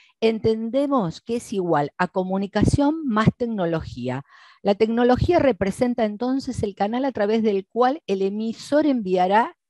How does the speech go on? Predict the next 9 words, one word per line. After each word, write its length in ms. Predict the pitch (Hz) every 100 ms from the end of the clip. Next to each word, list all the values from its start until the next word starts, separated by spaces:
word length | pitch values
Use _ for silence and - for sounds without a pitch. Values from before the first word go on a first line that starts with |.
| -
el 140 | 175
mensaje 520 | 165 175 - 202 -
al 80 | 254
receptor. 800 | 175 185 - - - 135 131 143 _ _ _ _ _
El 100 | -
mediador 500 | 196 208 208 226 262
es 240 | 302 - -
el 240 | 247 247 _
puente, 840 | - 262 220 165 143 - 139 135